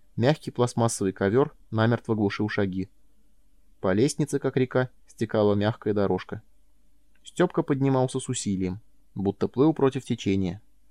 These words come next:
Корпус был тих и безлюден. Тишина жужжала в ушах.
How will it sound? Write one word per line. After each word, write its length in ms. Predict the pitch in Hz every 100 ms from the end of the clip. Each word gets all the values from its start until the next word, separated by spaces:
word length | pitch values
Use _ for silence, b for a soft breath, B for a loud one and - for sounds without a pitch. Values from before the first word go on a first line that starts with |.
| - - - - -
Корпус 360 | - 165 180 156
был 200 | 139 143
тих 280 | - 139 -
и 80 | 127
безлюден. 520 | 117 107 98 92 90 - - - -
Тишина 400 | 113 - 104 120
жужжала 440 | 120 101 107 107
в 80 | 98
ушах. 400 | 95 - 85 -